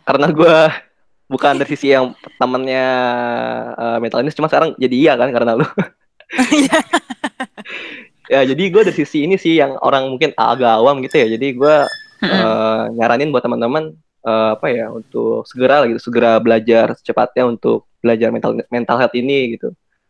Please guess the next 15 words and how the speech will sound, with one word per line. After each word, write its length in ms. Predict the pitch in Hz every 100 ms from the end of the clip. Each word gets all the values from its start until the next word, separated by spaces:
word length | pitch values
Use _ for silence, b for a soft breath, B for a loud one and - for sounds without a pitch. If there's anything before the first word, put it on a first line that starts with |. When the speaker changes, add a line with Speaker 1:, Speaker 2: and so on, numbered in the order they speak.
| _ _ -
Speaker 2:
Mm. 320 | 190 185 170 180 - - - - 233
Speaker 1:
Jadi, 240 | 196 165 160 - - -
eh, 380 | 135 131 127 127
dari 180 | 139 131
cir-, 180 | - -
circle 320 | 156 - 131
kita 320 | 139 131 120
aja 120 | 117 147
gitu, 220 | 131 127
dari 200 | 120 117
diri 160 | 117 110
kita 180 | - -
sendiri 340 | - - 139
untuk 320 | 139 117 -
belajar. 680 | - 110 104 120 117 120 120